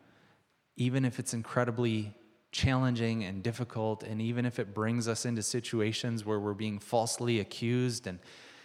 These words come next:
and even if it means loss,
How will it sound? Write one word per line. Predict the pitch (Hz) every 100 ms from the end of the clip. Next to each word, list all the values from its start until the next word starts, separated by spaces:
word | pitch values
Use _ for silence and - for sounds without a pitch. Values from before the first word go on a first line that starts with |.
| -
and | 110
even | 135 165
if | 170 147
it | 110
means | 123 120 107 - - _ _ _ _ _ _ _ _ _ _ -
loss, | 98 131 123 - - -